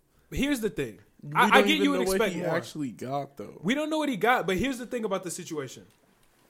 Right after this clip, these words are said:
Speaker 1: <clears throat> I don't know what this manager's contract looks like, correct? So this could just be his music manager, or this could be his overall day-to-day manager, which I believe it to be.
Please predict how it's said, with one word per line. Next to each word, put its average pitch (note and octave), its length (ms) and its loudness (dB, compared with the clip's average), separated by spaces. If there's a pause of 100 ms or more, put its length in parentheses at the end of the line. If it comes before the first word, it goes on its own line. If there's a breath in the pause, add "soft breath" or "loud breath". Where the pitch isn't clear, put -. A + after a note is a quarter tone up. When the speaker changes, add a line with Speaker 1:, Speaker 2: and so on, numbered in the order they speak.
(460)
Speaker 1:
<clears throat> - 360 -14
I A3 160 12
don't A3+ 260 6
know G3+ 100 4
what F#3+ 140 6
this F3+ 140 0
manager's D3+ 400 -2
contract B2+ 400 -8
looks A#2 200 -12
like, G2+ 140 -18
correct? B2 260 -12 (680 soft breath)
So E3 460 2 (760)
this E3 200 0
could C4 260 0
just E3+ 180 0
be D3 120 -2
his C3+ 180 -4
music D3+ 300 0
manager, G#2+ 520 -10 (320 soft breath)
or D#3+ 120 4
this F#3 160 10
could G#3 220 10
be F3 140 4
his D#3 180 2
overall C3 400 -2
day-to-day A#2 500 -6
manager, G2 520 -14
which B2 240 -6
I C#3+ 140 0
believe A#2+ 300 -6
it F#2+ 100 -20
to - 80 -20
be. - 200 -20